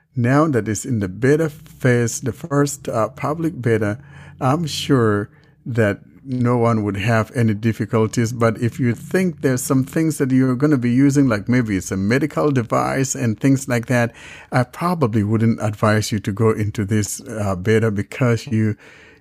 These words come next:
you never know, it may not work with that medical device or that medical, uh, thing that you have on your phone. So,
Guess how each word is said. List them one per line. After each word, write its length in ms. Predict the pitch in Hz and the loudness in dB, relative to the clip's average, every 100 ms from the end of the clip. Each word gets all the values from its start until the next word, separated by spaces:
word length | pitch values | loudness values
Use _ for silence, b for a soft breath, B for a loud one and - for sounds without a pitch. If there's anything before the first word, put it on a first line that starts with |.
| - | 2
you 80 | |
never 260 | 117 120 120 | 4 4 4
know, 140 | 117 | 4
it 220 | 107 107 120 | 4 2 0
may 180 | 110 | 2
not 180 | 104 104 | 2 0
work 380 | 104 101 85 - | 0 0 0 -4
with 160 | 101 107 | -4 0
that 160 | 98 | 0
medical 500 | 107 98 95 - 98 | 2 2 0 0 0
device 560 | 95 90 92 92 95 - | 0 0 2 4 2 0
or 140 | 98 | 0
that 200 | 95 92 | 0 0
medical, 640 | 95 95 92 - 92 92 - b b b | 0 0 0 0 0 -2 -6 b b b
uh, 220 | 127 92 | -8 -8
thing 280 | - 107 98 | -2 2 2
that 120 | 92 | 2
you 160 | 98 92 | 0 -2
have 500 | 90 104 92 92 - | 0 2 2 0 -4
on 140 | 104 98 | -4 -2
your 200 | 92 90 - | -2 -2 -4
phone. 400 | - 113 104 98 | 0 2 4 2
So, 320 | - 101 98 | 0 0 -2